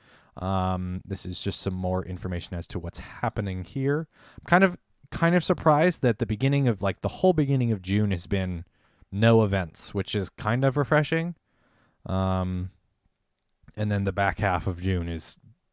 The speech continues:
uh, slammed. Um, so Solstice event from Friday, June nineteenth to Wednesday, June twenty-fourth. Um,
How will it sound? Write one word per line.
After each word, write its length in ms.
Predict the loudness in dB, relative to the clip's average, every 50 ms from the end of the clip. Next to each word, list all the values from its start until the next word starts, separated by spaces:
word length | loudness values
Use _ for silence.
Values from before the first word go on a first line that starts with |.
| _ _
uh, 300 | -6 -6 -6 -6 -8 -10 -12 _ _
slammed. 440 | -10 -6 -4 -4 -4 -4 -8 -12 -16 _ _ _ _ _ _ _ _ _ _ _ _ -8
Um, 680 | -4 -2 -2 0 0 0 -2 -2 -2 -2 -4 -4 -6 -8 _ _
so 280 | -4 2 6 6 6
Solstice 460 | 6 8 8 6 6 6 0 0 0 0
event 300 | 2 2 2 0 0 -4 _ _
from 260 | -2 0 0 0 2
Friday, 300 | 4 4 6 6 6 4
June 220 | 2 2 0 2 2
nineteenth 560 | 2 2 0 -2 -2 0 0 0 -2 -4 -2
to 140 | 0 2 4
Wednesday, 360 | 4 2 0 2 0 0 0
June 200 | 2 2 0 2
twenty-fourth. 880 | 2 0 0 0 -4 -4 4 6 8 8 8 6 4 -2 -12 -18 -20 _ _ _ _ _ _ _ _ _ _
Um, 1040 | -4 -2 0 2 2 2 2 2 2 2 2 2 2 2 0 0 -2 -4 -6 -6 -8